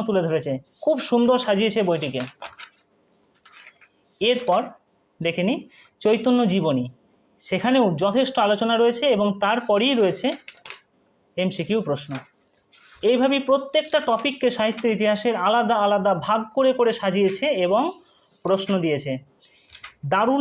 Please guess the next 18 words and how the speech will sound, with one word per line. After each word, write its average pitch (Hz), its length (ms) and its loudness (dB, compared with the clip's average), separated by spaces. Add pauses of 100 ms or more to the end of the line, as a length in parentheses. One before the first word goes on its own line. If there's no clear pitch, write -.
লেগেছে 208 320 0
এই 233 140 0
সাহিত্যের 214 500 -2
ইতিহাসের 208 440 -2
অংশটা 190 360 -2
আলোচনা 170 320 -2 (120)
এই 147 100 -2
বইটাতে। 127 340 -6 (2500)
এইখানেই 262 500 2 (340)
বইটি 220 320 2 (240)
অনেকটা 226 360 0 (520)
জায়গা 175 380 2 (100)
করে 190 200 4
নিয়েছে 170 240 -2 (100)
বা 202 80 2 (160)
অনেক 226 180 0 (560)
পাতা 226 280 2 (160)
এইখানেই 247 360 0